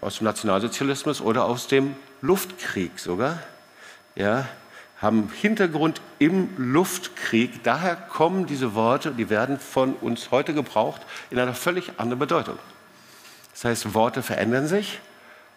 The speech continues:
und Worte haben Schöpfungskraft. Ja. Und deswegen können sie sich verändern. Worte sind nicht neutral.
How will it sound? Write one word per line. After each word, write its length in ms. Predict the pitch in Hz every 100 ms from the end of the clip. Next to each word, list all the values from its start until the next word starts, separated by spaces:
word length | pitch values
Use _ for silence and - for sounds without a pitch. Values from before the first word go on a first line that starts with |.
| _
und 220 | - 98 78
Worte 500 | 98 123 156 185 185 - - - - - - - _ -
haben 400 | 85 87 120 147 131 - - - - -
Schöpfungskraft. 840 | - 233 226 117 - - - - - - - - - 113
Ja. 60 |
Und 1200 | 127 117 - - - - - - - - - - 107
deswegen 300 | 101 131 135
können 180 | 220
sie 80 | 208
sich 180 | 123 107
verändern. 600 | - - 95 104 156 143
Worte 320 | 104 110 110
sind 120 | 101
nicht 160 | 113 120
neutral. 760 | 123 117 - 107 107 190 240